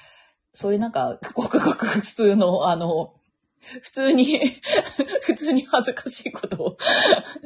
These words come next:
今思うと張り切ってるな、みたいな感じのことをやっている、あの、<laughs> 子供でしたよ。恥ず-、恥ずかしい。<laughs> 未だに恥ずかしい。はい。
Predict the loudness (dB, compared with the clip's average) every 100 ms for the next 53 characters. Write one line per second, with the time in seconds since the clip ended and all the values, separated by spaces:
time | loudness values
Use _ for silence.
0 | -6 -2 0 -2 -4 -4 -4 -4 -4 -2
1 | -2 -2 -4 -4 -4 -4 -4 -6 -6 -8
2 | -4 -2 0 0 -2 -2 -2 0 0 -2
3 | -4 -8 -10 -8 -2 -2 -2 -8 0 0
4 | 2 2 2 2 -2 -2 -8 -10 -18 _
5 | _ _ _ _ -4 0 0 4 2 2
6 | -6 -2 0 0 -4 -2 -4 -4 _ _
7 | 0 4 4 4 -2 -2 -6 _ _ _
8 | _ _ -6 0 2 0 -4 -10 -10 -12
9 | -20 -20 -10 -2 0 0 -4 -4 -4 -6
10 | -10 -12 -12 -12 -12 -12 -14 -12 -6 -6
11 | -6